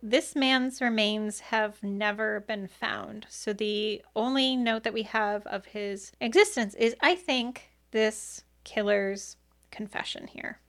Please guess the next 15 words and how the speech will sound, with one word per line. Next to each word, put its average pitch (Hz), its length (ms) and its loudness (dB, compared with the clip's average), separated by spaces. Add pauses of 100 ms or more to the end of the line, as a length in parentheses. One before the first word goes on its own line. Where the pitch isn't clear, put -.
(160)
What 302 340 8
is 339 260 6
noticeable 320 720 6
is 247 340 0
that 233 260 4
these 226 580 -2 (340)
fall 240 380 6
outside 233 760 4
of 226 180 0
his 214 400 -4
later 208 240 2
murders. 196 480 2
Of - 100 -20
course, 196 280 -6
they're 185 260 -4